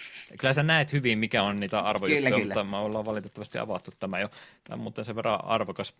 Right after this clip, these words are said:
Speaker 1: <laughs> tota, setti kädessä, niin tää pitäisi varmaan pistää johonkin vähän turvallisempaan paikkaan kuin takaisin sinne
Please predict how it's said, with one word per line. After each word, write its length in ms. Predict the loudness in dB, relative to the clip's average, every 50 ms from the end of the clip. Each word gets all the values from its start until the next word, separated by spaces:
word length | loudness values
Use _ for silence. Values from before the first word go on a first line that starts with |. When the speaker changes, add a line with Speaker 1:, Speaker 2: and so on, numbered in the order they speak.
| _ -10 -10 -10 -4 -4 -4
Speaker 1:
<laughs> 400 | -2 -2 -2 2 4 2 4 4
tota, 280 | 2 0 0 0 -2 -2 -4 -8 -12 -12 -12 -14
setti 400 | -6 0 0 0 0 0 -6 -4
kädessä, 380 | -2 -2 0 0 -2 -2 -4 -6
niin 180 | -8 -8 -6
tää 140 | -6 -8 -8
pitäisi 260 | -6 -6 -6 -6 -6
varmaan 260 | -4 -4 -4 -4 -4 -6
pistää 260 | -8 -10 -8 -8 -8
johonkin 200 | -8 -8 -8 -8
vähän 160 | -8 -6 -4
turvallisempaan 760 | -4 -6 -6 -6 -8 -8 -8 -6 -8 -4 -2 -2 -2 0 0
paikkaan 360 | 0 0 0 0 -2 -4 -4
kuin 140 | -4 -4 -2
takaisin 360 | 0 2 2 2 2 2 -2
sinne 200 | -4 -4 -4 -6